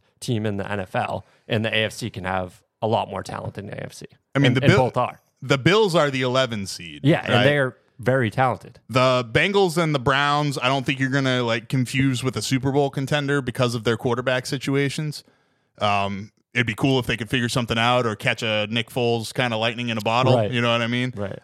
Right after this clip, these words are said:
Speaker 2: Um, 'cause f-, don't forget, Foles looked terrible in that first playoff game against the Falcons, and it was just like, "Yeah, they're gonna lose next week." And then <laughs> nope, he looked, he looked fantastic. So,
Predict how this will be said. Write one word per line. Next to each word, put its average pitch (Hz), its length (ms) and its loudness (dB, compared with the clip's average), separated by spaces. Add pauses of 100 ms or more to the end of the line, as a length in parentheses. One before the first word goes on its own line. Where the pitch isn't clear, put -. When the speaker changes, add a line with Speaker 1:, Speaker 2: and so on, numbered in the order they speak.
(100)
Speaker 2:
Um, 107 260 2
'cause 135 220 0
f-, 127 180 -2 (220)
don't 165 180 0
forget, 139 360 0
Foles 147 340 2
looked 104 180 -8
terrible 131 420 0
in 98 80 -4
that 104 180 -2
first 120 200 -4
playoff 127 380 0
game 107 180 -4
against 104 240 -6
the - 60 -18
Falcons, 117 600 -2
and 104 120 -4
it - 20 -4
was 104 160 -6
just 104 160 -6
like, 92 180 -6
"Yeah, 90 140 -4
they're 92 80 -8
gonna 92 160 -6
lose 92 220 -6
next 92 240 -8
week." 92 240 -8
And 92 100 -8
then 107 140 -2
<laughs> 101 60 -10
nope, 107 360 2 (360)
he 160 140 2
looked, 131 300 -4
he 117 160 -4
looked 107 180 -4
fantastic. 120 760 -4
So, 107 280 -2